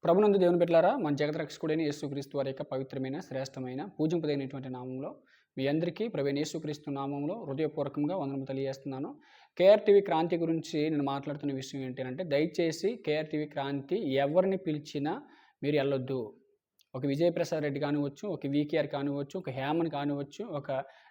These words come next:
డబ్ల్యూసీఎం కిరణ్ పాల్ కానివచ్చు, ఒక జాన్ పాల్ కానివచ్చు, క్రైస్తవులు అనుకున్న వారు మాత్రం ఎవడు వెళ్ళొద్దు. ఎందుకు ఈ విషయం చెప్తున్నాను అంటే,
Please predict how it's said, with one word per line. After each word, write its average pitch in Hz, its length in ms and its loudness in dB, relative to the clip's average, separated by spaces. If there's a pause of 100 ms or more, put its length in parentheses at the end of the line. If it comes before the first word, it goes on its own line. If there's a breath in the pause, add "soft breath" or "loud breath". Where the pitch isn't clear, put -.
డబ్ల్యూసీఎం 147 460 0
కిరణ్ 147 360 0
పాల్ 147 140 2
కానివచ్చు, 147 480 -2
ఒక 143 60 0
జాన్ 147 380 -2
పాల్ 143 120 0
కానివచ్చు, 147 380 0
క్రైస్తవులు 180 640 2
అనుకున్న 175 540 0
వారు 160 300 4
మాత్రం 151 340 0
ఎవడు 151 280 2
వెళ్ళొద్దు. 131 680 -2 (600)
ఎందుకు 160 220 2
ఈ 175 40 6
విషయం 160 220 0
చెప్తున్నాను 143 460 -4
అంటే, 127 320 -10